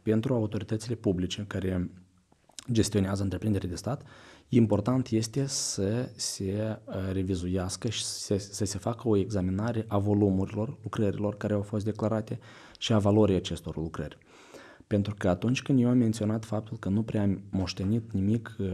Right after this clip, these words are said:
aeroportul și statul, am, uh, avut în vedere faptul că pretinsele investiții despre care discuta investitorul nu au fost moștenite. Pe motiv că, uh, cred că conștientizăm cu toții că dacă noi planificăm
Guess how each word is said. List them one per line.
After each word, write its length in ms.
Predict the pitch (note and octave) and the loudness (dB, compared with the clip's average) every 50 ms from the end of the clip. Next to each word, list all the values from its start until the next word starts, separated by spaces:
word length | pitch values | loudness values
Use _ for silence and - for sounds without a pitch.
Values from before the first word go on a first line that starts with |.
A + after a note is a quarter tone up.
| F2 E2 | -4 -4
aeroportul 580 | E2+ F2+ F2+ F2+ E2+ - A2+ A2 A2 A2 F2+ F2+ | -2 -2 -4 -4 -2 0 0 0 0 0 -4 -6
și 160 | - - - | -6 -6 -6
statul, 460 | - - G#2 G2+ C3 - E3 D#3 D#3 D#3 - | -4 -2 0 0 0 -2 -4 -6 -6 -6 -6
am, 280 | - G2 G2 G2+ - - - - - | -2 0 0 0 -2 -4 -12 -14 -6
uh, 100 | - G2+ F#2+ F#2 F#2 F#2+ F#2 F#2 F#2+ F#2 F2 | -2 -2 0 0 0 0 0 0 0 -2 -2
avut 240 | F2 F#2 G2+ A#2+ C3 | -4 -4 -4 -2 -2
în 100 | C3 A2+ | 0 0
vedere 320 | G#2 G2+ G2+ G#2+ A2+ G#2+ | 0 2 2 2 2 0
faptul 480 | G2 G#2 - G#2+ A2 A2 - G#2+ G2 G2 | -2 -2 -4 -6 -6 -4 -6 -8 -8 -8
că 360 | - - G2+ F#2+ F#2 F2 F2 - - - _ _ _ _ _ _ _ - - | -8 -8 -6 -4 -4 -4 -6 -10 -14 -20 _ _ _ _ _ _ _ -14 -6
pretinsele 580 | - A2+ G2 G#2 B2 C3 C3+ - - G2+ G2 | -4 -4 0 4 4 4 4 4 2 2 2
investiții 580 | G2 G2 F#2+ F#2 F#2 F#2 - A#2 G#2+ - - E2 | 2 2 2 0 -2 -2 0 0 0 0 0 -6
despre 240 | D#2+ D#2 - - - | -8 -8 -12 -16 -10
care 180 | - - E2+ F2 | -6 -6 -4 -4
discuta 460 | F2 E2+ - - - _ - - F#2+ | -6 -8 -10 -14 -18 _ -6 -4 -2
investitorul 560 | F#2+ F#2 F2+ F#2 F2+ - - - C3+ C#3+ C3 | -2 -2 -4 -4 -6 -6 -4 -2 0 0 2
nu 140 | A#2+ B2+ C3 | 2 2 2
au 60 | B2 A2 | 2 0
fost 260 | G2 - A2+ G#2+ - | 0 -2 -4 -4 -2
moștenite. 560 | A2 G#2 G2 - - A2+ A2+ G2+ G#2+ A2+ - - - - - - - - - - - - - | -4 -4 -4 0 0 2 2 0 -2 -4 -14 -16 -18 -20 -20 -20 -20 -20 -20 -20 -20 -20 -12
Pe 120 | - - G#2 | -4 0 2
motiv 420 | G2+ G2 G2 - - C3+ C3+ - | 2 2 2 2 0 0 0 0
că, 440 | - - A2 G#2+ G#2 G2+ G2+ F#2+ G2+ - - - - - _ - D#3+ E3+ F3+ | -2 -2 0 2 2 2 0 -2 -4 -8 -16 -20 -20 -20 _ -18 -16 -14 -10
uh, 560 | G3 G#3 G3+ G3 F#3+ F#3+ F#3 F#3 F#3 F#3 F3+ F3 F3 | -6 -4 -2 -2 0 0 0 0 0 -2 -2 -4 -6
cred 200 | - G3+ F3+ - | -8 -10 -10 -8
că 120 | - - F#3+ F2+ F#2 F#2 | -4 -2 -2 -2 -2 0
conștientizăm 680 | - A2 G#2 G2+ - - G2 F#2 G2 G2 C3+ C3+ B2+ | 0 0 0 0 0 0 -2 0 0 0 0 0 0
cu 100 | A2+ - | 0 -2
toții 340 | - - A#2 A2 - - G2 | -2 -2 -2 0 0 -4 -6
că 380 | F#2 - - G2 F#2+ F2+ F2+ F2 F2 - - - - - _ _ | -6 -4 -2 0 0 0 0 0 -2 -4 -6 -10 -14 -18 _ _
dacă 280 | - F#2 F2+ F2+ - G2 | -4 -2 -2 -2 -2 0
noi 220 | G2 G#2 G#2 G2 | 0 2 0 0
planificăm 640 | F#2 - G2 F#2 F#2+ F#2 F2+ - - - - G2+ F#2+ | 0 0 0 0 0 -2 -4 -8 -8 -2 0 0 2